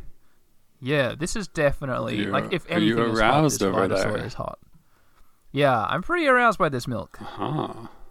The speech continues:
Speaker 1: Yeah.
Speaker 2: Oh, shit, Daniel.
Speaker 1: Um, what's up?
Speaker 2: Well, I'm just over here Googling my own milk, and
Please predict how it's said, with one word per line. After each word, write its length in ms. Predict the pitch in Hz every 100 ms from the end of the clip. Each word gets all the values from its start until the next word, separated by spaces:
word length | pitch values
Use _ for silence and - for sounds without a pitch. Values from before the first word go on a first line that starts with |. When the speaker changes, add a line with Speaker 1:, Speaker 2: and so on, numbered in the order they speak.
| - - - - _ _ _ _ _ _ -
Speaker 1:
Yeah. 380 | 269 135 92 - - - - - - -
Speaker 2:
Oh, 120 | 104
shit, 480 | - - - 147 -
Daniel. 560 | 214 110 135 147 156
Speaker 1:
Um, 400 | 165 175 175 165 - _ - _ - - _ - - - _ -
what's 200 | 165 -
up? 200 | 175 - _ -
Speaker 2:
Well, 540 | 127 113 104 120 - - -
I'm 180 | - 135
just 200 | 139 -
over 160 | 131 117
here 140 | 113
Googling 520 | 98 110 107 110 110
my 180 | 101 101
own 240 | 101 101
milk, 420 | 104 107 98 101 -
and 360 | 107 107 104